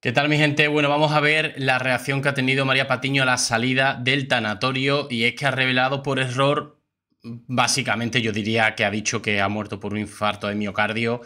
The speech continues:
eh, porque al final ha dado detalles, ¿no? No quería especificar, no quería dar detalles, pero al final, cuando te preguntan y quieres aclarar, y quieres aclarar, al final lo que pasa es que lo acabas diciendo, ¿no?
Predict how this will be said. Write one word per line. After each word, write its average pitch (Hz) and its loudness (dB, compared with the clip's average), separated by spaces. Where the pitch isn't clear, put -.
eh, 107 2
porque 101 -4
al 98 2
final 104 0
ha 110 2
dado 107 2
detalles, 95 0
¿no? 113 -4
No 131 2
quería 143 2
especificar, 139 -2
no 131 -2
quería 123 0
dar 127 2
detalles, 127 0
pero 107 0
al 104 0
final, 117 -2
cuando 113 0
te 113 -2
preguntan 113 0
y 101 -2
quieres 127 0
aclarar, 127 0
y 101 -6
quieres 123 -2
aclarar, 131 -2
al 110 -4
final 127 -2
lo 131 -2
que 123 -2
pasa 131 -2
es 135 -12
que 120 0
lo 104 0
acabas 98 0
diciendo, 98 -2
¿no? 139 -4